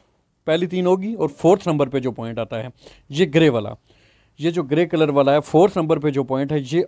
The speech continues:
आपके टाइमर, जो आपका टू वे होता है, उसकी मेन वायर है, इनपुट वाली वायर है। आपने फिर इसको उस पॉइंट पे, ये आपका जो फर्स्ट नंबर पे था इनपुट वाला,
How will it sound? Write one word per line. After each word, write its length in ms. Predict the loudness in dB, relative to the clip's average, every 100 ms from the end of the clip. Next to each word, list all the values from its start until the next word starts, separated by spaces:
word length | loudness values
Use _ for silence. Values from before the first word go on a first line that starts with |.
| 0
आपके 380 | 0 0 -4 -8
टाइमर, 600 | 0 0 2 2 2 0
जो 220 | 0 4
आपका 260 | 4 2 -4
टू 180 | -2 2
वे 120 | 2
होता 220 | 2 0
है, 180 | -2 -4 -10 _ _
उसकी 400 | -12 -10 -6 -6 -8 _ _ -2
मेन 280 | 2 2 4
वायर 260 | 2 2
है, 60 | 2
इनपुट 400 | 0 -2 -2 0
वाली 200 | -2 0
वायर 260 | -4 -4 -6
है। 100 | -8 _ _ _ -4
आपने 320 | 0 0 -2
फिर 200 | -4 -4
इसको 400 | -6 -6 -2 -2 -2 _ _ _ -10
उस 140 | -10 -2
पॉइंट 320 | 0 2 2
पे, 200 | 0 -2 _ _ _ _ _ _ _ _ _ _ _ _ _ _ -20 _ _ _ _ _ -2
ये 120 | 2
आपका 280 | 4 2 -4
जो 100 | -4
फर्स्ट 320 | -2 -2 -2
नंबर 220 | -4 -2 -4
पे 120 | -4
था 120 | -4
इनपुट 280 | -4 -4 -4
वाला, 240 | -2 -4